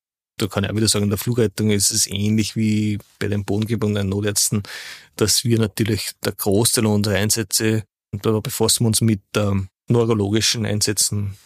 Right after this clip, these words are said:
Schlaganfälle, ähm, epileptische Anfälle, solche Sachen. Natürlich interne Notfälle, der klassische Herzinfarkt, ähm,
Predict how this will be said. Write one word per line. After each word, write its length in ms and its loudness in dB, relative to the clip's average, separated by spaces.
Schlaganfälle, 1160 -6
ähm, 300 -8
epileptische 720 -6
Anfälle, 400 -4
solche 320 -2
Sachen. 400 -2
Natürlich 500 0
interne 420 2
Notfälle, 640 2
der 140 -12
klassische 380 -4
Herzinfarkt, 1040 -4
ähm, 680 -14